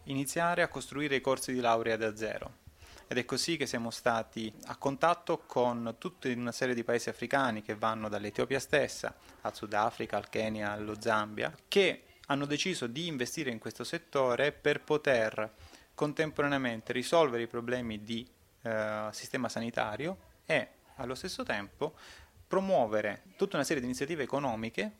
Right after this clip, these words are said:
i-, in settori in cui non c'è nessuna industria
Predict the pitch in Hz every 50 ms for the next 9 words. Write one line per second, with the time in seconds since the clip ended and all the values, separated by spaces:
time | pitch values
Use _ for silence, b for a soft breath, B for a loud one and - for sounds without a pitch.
0 | b b b b b b b b - - - - 135 127 127 123 117 117 117 117
1 | 117 120 123 120 117 113 - - 165 160 - 180 180 170 165 147 - - 147 135
2 | 120 110 107 123 B B B B B B B - 131 135 135 135 - - 143 131
3 | 127 123 - - 185 175 165 165 139 117 110 107 - - 131 127 131 127